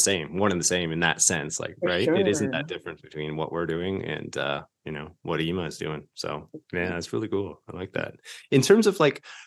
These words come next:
Speaker 1: her, in her projects, I know, like, you, she's mentioned, or you'd mentioned that she's worked with some big brands and,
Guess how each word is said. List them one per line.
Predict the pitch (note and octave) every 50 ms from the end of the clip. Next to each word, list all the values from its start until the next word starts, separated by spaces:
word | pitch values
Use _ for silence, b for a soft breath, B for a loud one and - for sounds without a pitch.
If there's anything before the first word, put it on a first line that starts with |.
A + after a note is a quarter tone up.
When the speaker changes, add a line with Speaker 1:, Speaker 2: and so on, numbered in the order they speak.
| B B _ - -
Speaker 1:
her, | - C#3 C#3 C#3+ C#3+ C#3 C3+ B2+ A2+ F2+ F2+ - - - - F#2+
in | A#2+ B2
her | G#2 A#2 G#2+
projects, | - - - G2+ G#2 A2 G#2 A2 A2 G#2+ - -
I | G#2+ G#2
know, | G2+ G2 G2 G2 G2 F#2+
like, | F#2 F#2 F#2 F#2 -
you, | F#2+ F#2
she's | - - - G2 E2+
mentioned, | F#2 F2+ F2+ E2+ - - G2 F#2 F#2 -
or | A2 G#2+
you'd | G2 F#2+ G2+ F#2
mentioned | F#2+ F#2 F2+ E2+ - F#2 F2
that | E2+ E2
she's | - E2+ -
worked | D#2+ D#2+ -
with | - - -
some | - F2+ D#2+
big | E2 - -
brands | - G#2 A2+ B2 B2 B2 B2 B2 B2 A2+ G2+
and, | E2+ D#2+ D#2+ D#2+